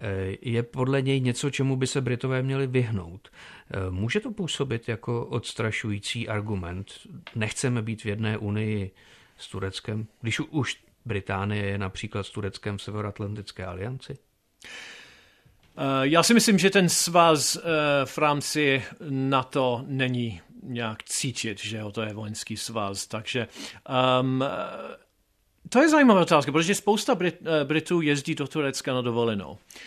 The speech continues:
Speaker 2: Ehm, a už v některých městech jsou turecké komunity. Já jsem bydlel nedaleko jedné komunity turecké v Londýně.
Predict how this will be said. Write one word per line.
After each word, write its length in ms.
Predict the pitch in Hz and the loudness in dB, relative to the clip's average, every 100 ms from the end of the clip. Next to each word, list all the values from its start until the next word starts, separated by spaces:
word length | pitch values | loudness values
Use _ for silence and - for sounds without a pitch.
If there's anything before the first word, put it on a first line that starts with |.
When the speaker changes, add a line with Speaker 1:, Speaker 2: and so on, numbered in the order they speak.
| - - - - | -20 -20 -10 2
Speaker 2:
Ehm, 460 | 143 139 139 143 143 - | 4 6 6 4 0 2
a 480 | 147 151 151 151 151 | 6 8 8 6 4
už 420 | 160 170 - - - - 143 | 2 2 2 -2 -6 -14 -12
v 120 | - | -6
některých 420 | 147 - 160 151 | -4 0 2 2
městech 440 | 160 147 - 156 - | 0 0 2 0 2
jsou 380 | - 202 175 | 2 4 4
turecké 500 | 135 139 117 - 127 | 2 0 0 0 -4
komunity. 580 | 117 180 196 110 95 98 | 0 4 6 4 -2 -8
Já 160 | 98 98 | -8 -10
jsem 380 | - 113 104 101 | -6 -4 -4 -6
bydlel 460 | 104 107 113 110 | -6 -2 0 0
nedaleko 580 | 113 113 113 113 - 117 | 0 0 0 0 0 -2
jedné 300 | 117 113 117 | 0 -2 -4
komunity 420 | 139 117 113 117 | -2 -2 -2 -4
turecké 580 | 120 113 110 - 127 113 | -4 -2 -2 -4 -4 -4
v 80 | - | -2
Londýně. 560 | 113 113 107 98 95 | -2 -2 -2 -4 -6